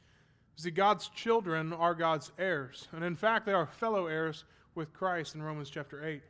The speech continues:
And one day, by his grace, this inheritance will be ours. What's the inheritance? It's the manifold blessings of God. And we talked about that already.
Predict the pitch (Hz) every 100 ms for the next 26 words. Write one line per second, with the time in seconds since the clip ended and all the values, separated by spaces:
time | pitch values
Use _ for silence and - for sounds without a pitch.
0 | _ _ _ _ _ _ _ _ _ -
1 | _ 160 160 175 214 185 190 175 175 170
2 | 139 143 196 196 165 - - _ - -
3 | 170 190 160 190 202 - 170 147 170 226
4 | 185 180 - _ - 175 170 156 147 175
5 | 180 135 131 - 185 185 190 165 156 160
6 | 180 165 143 127 - _ _ _ _ _
7 | _ _ _ _ _ _ _ _ _ -
8 | - 208 - 156 185 233 214 214 160 160
9 | 196 190 160 135 123 170 135 - _ _
10 | _ _ _ _ 160 160 233 226 185 175
11 | 180 165 139 160 135